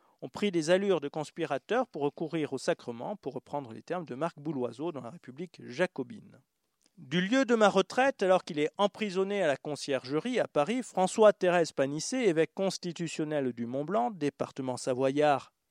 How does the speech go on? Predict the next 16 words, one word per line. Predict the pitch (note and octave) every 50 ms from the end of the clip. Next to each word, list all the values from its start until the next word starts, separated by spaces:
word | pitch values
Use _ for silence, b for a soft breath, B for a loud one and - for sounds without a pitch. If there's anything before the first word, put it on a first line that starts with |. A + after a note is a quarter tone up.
| _ _
français, | - - - - - B2+ C#3 C#3 - - E3+ E3 D#3+ D3 B2+
euh, | A#2+ A2+ - b b b b b b b
grosso | - - - D3 C#3 - - D#3
modo | D3+ D3+ D3+ D3 D#3 E3+ D#3
jusqu'à | C#3 C3 C#3+ - - - C3+ B2+
la, | A#2+ A#2+ A2+
à | - B2 B2 B2 B2
la | B2 B2 B2+
Restauration, | A#2+ - C#3+ B2+ - - C#3+ B2+ - C#3 - - - A3 A#3+ A3
écrit | G3 - - - A3
une | G#3 F#3 D#3
déclaration, | D3+ E3+ - - F3 D3 C#3+ D3 C#3+ - - A#3 A#3+
une | G#3 D#3+
rétractation | C3+ - D#3+ - - D#3 D3 - - D3 - - A3+ A3
qui | - E3
sont | C#3 - G#3 G#3+ G#3